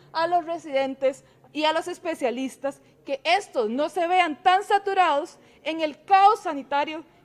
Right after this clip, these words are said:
que atravesamos. Son una ayuda inminente y necesaria que no se puede dejar de lado. Además, tienen la formación académica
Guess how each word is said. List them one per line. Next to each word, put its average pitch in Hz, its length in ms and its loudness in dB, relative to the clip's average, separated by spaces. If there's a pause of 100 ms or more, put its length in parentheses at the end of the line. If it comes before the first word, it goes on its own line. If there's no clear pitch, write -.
que 311 80 -8
atravesamos. 240 840 -4 (320)
Son 339 400 -6
una 427 280 2
ayuda 370 440 -2 (380)
inminente 359 920 -2
y 311 120 -8
necesaria 277 760 -2 (240)
que 285 160 -4
no 320 200 0
se 359 120 -2
puede 302 420 0
dejar 254 280 0
de 226 100 0
lado. 170 320 -6 (800)
Además, 262 720 -2 (360)
tienen 370 500 4
la 254 100 2
formación 269 680 0
académica 370 840 2